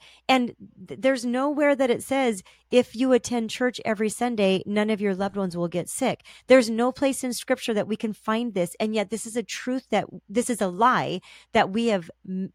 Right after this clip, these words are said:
we have accepted as a truth, um, in just our way of thinking in our culture, I think.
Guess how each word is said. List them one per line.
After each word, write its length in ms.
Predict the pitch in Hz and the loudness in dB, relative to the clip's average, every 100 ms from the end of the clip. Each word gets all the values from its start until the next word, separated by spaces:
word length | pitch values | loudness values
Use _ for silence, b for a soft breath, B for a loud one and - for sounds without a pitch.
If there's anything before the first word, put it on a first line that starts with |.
| - | -6
we 160 | 190 | 0
have 140 | 214 185 | 0 0
accepted 460 | 185 - 226 - | -4 -6 -4 -4
as 220 | 220 185 170 | -2 -2 -2
a 60 | |
truth, 680 | 165 - - 311 196 175 190 _ b b b b b _ | -6 -8 -2 0 2 2 -2 _ b b b b b _
um, 220 | 208 196 - | -2 -2 0
in 200 | 240 233 | -2 0
just 220 | 240 233 - | -2 -4 0
our 260 | 208 202 | 2 0
way 380 | 185 185 208 214 | 0 -2 0 0
of 240 | - 165 - | -2 -6 -6
thinking 420 | 226 226 - 180 | -6 -6 -6 -6
in 100 | 170 | -4
our 160 | 175 160 | -4 -6
culture, 580 | - - 190 - 160 139 | -6 -6 -6 -4 -6 -4
I 160 | 160 160 | -4 -6
think. 480 | - 156 - - | -6 -10 -10 -16